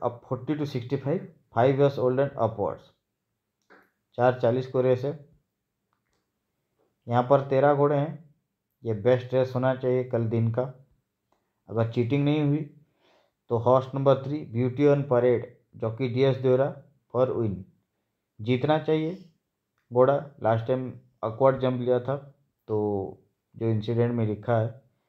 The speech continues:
कल घोड़ा अगर फर्स्ट फेवरेट, सेकंड फेवरेट खुलता है तो जीतना चाहिए, प्लेस मिलता है तो प्लेस के लिए गुड।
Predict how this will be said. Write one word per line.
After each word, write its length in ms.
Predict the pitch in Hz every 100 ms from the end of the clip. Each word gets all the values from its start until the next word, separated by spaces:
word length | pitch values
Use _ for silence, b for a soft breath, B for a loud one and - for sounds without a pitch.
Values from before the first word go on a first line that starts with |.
| _ _ _
कल 140 | 110 113
घोड़ा 280 | 113 117 123
अगर 200 | 120 127
फर्स्ट 320 | 123 120 120
फेवरेट, 260 | 127 127 127
सेकंड 360 | 127 117 127
फेवरेट 280 | 120 120 123 131
खुलता 280 | 123 117 127
है 80 |
तो 100 | 123 113
जीतना 380 | 107 107 127 127
चाहिए, 280 | 127 123 127 - _ _ _ _ _ _ _ _
प्लेस 220 | 127 127 131
मिलता 220 | 131 139
है 100 | 135
तो 80 | 135
प्लेस 260 | 127 131
के 120 | - 127
लिए 220 | 127 131
गुड। 340 | 117 143 143